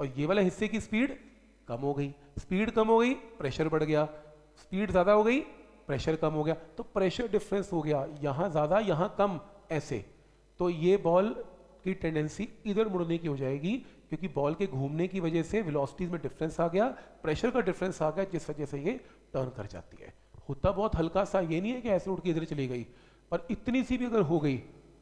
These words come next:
तो wicket तो उखाड़ देगी ना, wicket निकल जाएगी इसकी, cricketer जो cricket खेलते हैं,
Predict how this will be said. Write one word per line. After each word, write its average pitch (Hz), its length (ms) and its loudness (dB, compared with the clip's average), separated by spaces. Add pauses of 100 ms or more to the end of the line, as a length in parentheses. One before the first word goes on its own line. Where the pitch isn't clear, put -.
तो 151 80 -10
wicket 143 260 -10
तो 175 100 -10
उखाड़ 147 280 -8
देगी 139 240 -8
ना, 185 100 -6
wicket 151 340 -8
निकल 170 180 -8
जाएगी 165 280 -4
इसकी, - 440 -12
cricketer 139 420 -8 (1000)
जो 143 120 -6
cricket 143 240 -2
खेलते 131 320 -4
हैं, 175 100 -4